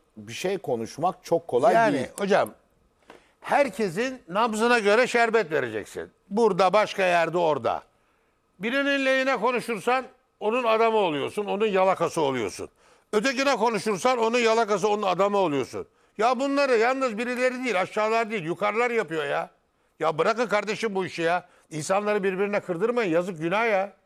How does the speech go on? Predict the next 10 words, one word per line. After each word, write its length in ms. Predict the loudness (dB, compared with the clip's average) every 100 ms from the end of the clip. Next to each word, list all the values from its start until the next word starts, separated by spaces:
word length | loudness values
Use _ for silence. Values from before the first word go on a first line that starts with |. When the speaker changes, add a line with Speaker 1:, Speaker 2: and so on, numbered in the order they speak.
| _ _ _ _ _ _ _ _ _ _ _
Speaker 2:
Yazık, 260 | -10 -8 -4
günah 280 | -2 0 2
ya 180 | 0 -2
şu 120 | -2
maç. 360 | -2 -2 -10 _ _ _ _ _ _ _ _ _ _ _ _
Bu 80 | -6
maçı 260 | -4 -2 0
vermeyin 460 | 2 2 0 0
bu 60 | 2
adama. 440 | 2 0 -6 -12